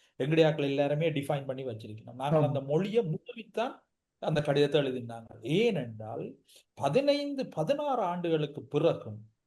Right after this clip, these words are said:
Speaker 1: உங்கள்ட்ட கெஞ்ச வேண்டிய நிலைமை எங்கள்கிட்ட இல்லை.
Speaker 2: இல்ல.
Speaker 1: நாங்கள் அதுல ஒரு முக்கியமான வார்த்தை ஒன்றை பாவிச்சிருந்த நாங்கள்,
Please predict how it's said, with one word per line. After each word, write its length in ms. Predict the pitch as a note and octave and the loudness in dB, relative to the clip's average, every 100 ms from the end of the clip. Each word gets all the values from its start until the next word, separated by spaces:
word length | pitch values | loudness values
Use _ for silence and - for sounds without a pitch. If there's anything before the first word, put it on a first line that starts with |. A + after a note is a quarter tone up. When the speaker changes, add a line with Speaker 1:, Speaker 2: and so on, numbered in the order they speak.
| _ C3 | _ 2
Speaker 1:
உங்கள்ட்ட 320 | E3 E3 F#3 | 2 4 0
கெஞ்ச 400 | F3+ G#3+ A3+ G3+ | -2 0 2 2
வேண்டிய 340 | E3 D3 B2+ | 2 -2 -4
நிலைமை 420 | A#2+ A#2 A#2 F3+ F#3 | -6 -8 -6 -6 -4
எங்கள்கிட்ட 280 | D3 - | -4 -4
இல்லை. 420 | E3 A2 G#2+ - _ - | -6 -6 -10 -16 _ -2
Speaker 2:
இல்ல. 300 | D#3 C3+ A#2+ | 0 0 2
Speaker 1:
நாங்கள் 220 | D3+ D#3 | 4 6
அதுல 220 | D#3+ F3 | 6 6
ஒரு 200 | D#3+ D#3+ _ _ | 6 2 _ _
முக்கியமான 500 | - G#3+ B3 A3+ G#3 | -10 -2 0 2 0
வார்த்தை 340 | D3 D3 D3+ D#3+ | 2 2 2 -2
ஒன்றை 180 | D3+ D3 | -2 -2
பாவிச்சிருந்த 480 | C3 B2 A#2+ A#2+ | -4 -6 -8 -10
நாங்கள், 480 | A2+ A2+ A2 A2+ A2+ | -8 -10 -10 -10 -12